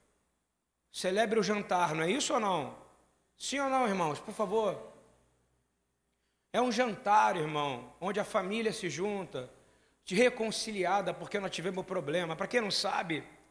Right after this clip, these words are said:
eu tô falando de cultura, porque a cultura que nós temos que ter, de novo, repete comigo que isso é importante: culto, a cultura é pecado.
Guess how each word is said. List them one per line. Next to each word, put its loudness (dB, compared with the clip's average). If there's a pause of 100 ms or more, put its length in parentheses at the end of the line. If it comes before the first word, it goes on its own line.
(600)
eu -2
tô 0
falando 0
de -4
cultura, 0
porque 0
a 2
cultura -2
que 0
nós 2
temos 0
que 0
ter, 4
de -2
novo, 0 (240)
repete 0
comigo -2
que -8
isso 2
é 4
importante: -2
culto, 2 (3000)
a 2
cultura 2
é -4
pecado. -8